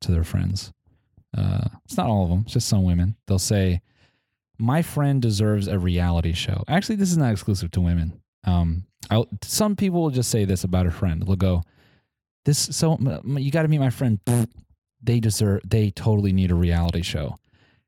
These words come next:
And that to me is just a weird way of saying they're fucking annoying. Like, they're not someone you wanna be around. 'Cause, 'cause that's who are on reality shows. Reality shows are exclusively people who are train wrecks.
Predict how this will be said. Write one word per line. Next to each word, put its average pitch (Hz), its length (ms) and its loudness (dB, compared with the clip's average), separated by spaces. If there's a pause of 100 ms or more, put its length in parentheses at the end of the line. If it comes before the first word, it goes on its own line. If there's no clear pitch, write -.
(160)
And 127 180 0
that 196 200 0
to 185 100 0
me 147 320 2
is 110 260 0
just 107 340 0
a 104 120 0
weird 113 400 0
way 104 220 2
of 95 120 0
saying 98 360 2
they're 82 160 2
fucking 107 520 0
annoying. 82 520 -2 (340)
Like, 104 140 -4
they're 107 140 0
not 127 260 0
someone 113 360 2
you 101 100 4
wanna 95 200 2
be 85 180 2
around. 82 400 -4 (760)
'Cause, 113 220 0
'cause 123 200 0
that's 143 300 0
who 131 200 2
are 107 100 0
on 101 220 2
reality 85 420 2
shows. 90 380 -4
Reality 165 300 2
shows 143 220 0
are 117 80 2
exclusively 123 520 0
people 101 340 0
who 101 140 -2
are 90 100 4
train 90 340 0
wrecks. - 360 -6